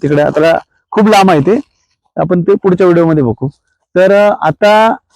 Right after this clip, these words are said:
हे जे झाड आहे, ह्या जे खोडाचं झा-, अं, झा-, अं, झाड आहे, तर हे झाड आपलं नऊ ते दहा वर्षाचं झाड आहे.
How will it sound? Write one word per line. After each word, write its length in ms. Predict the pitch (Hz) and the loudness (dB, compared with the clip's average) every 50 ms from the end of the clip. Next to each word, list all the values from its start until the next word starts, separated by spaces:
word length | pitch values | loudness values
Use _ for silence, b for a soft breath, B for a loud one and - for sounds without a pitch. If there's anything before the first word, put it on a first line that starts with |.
| _ _ - - | _ _ -6 -2
हे 160 | 135 180 185 | 0 0 2
जे 140 | 185 196 165 | 2 2 2
झाड 200 | 165 156 147 139 | 2 0 0 0
आहे, 140 | 120 95 | 0 0
ह्या 180 | 101 131 147 147 | 0 0 0 0
जे 140 | 143 160 147 - | 0 0 -2 -2
खोडाचं 300 | - 147 156 147 151 139 | -2 -2 0 0 0 0
झा-, 240 | 135 139 143 - | -2 -2 -4 -4
अं, 460 | 131 127 127 127 127 127 127 127 127 123 | -4 -4 -2 -2 -2 -2 -2 -2 -2 -4
झा-, 140 | 120 110 - _ _ _ _ _ _ _ _ - - 135 | -4 -6 -6 _ _ _ _ _ _ _ _ -6 -4 -2
अं, 640 | 131 127 127 127 127 123 123 123 123 127 127 123 | 0 0 0 0 0 0 0 0 0 0 0 0
झाड 220 | 110 123 139 143 135 | 0 0 0 0 0
आहे, 180 | 120 110 101 | 0 -2 -2
तर 220 | 101 - - 151 165 151 _ _ _ _ _ _ _ - 185 | -4 -4 -4 -4 -4 -4 _ _ _ _ _ _ _ -4 -2
हे 100 | 202 202 | 0 0
झाड 240 | 180 196 190 196 196 | 2 2 2 2 2
आपलं 360 | 190 185 - 196 196 208 226 - _ _ _ _ _ _ _ _ - 160 | 0 0 0 0 0 0 -2 -4 _ _ _ _ _ _ _ _ -4 -2
नऊ 160 | 175 196 196 | 0 0 2
ते 120 | 190 202 | 2 2
दहा 160 | 185 170 170 | 2 2 2
वर्षाचं 280 | 165 165 143 135 151 143 | 2 2 2 0 0 0
झाड 200 | 135 120 104 95 | 0 0 0 -2
आहे. 140 | 90 95 | -2 -4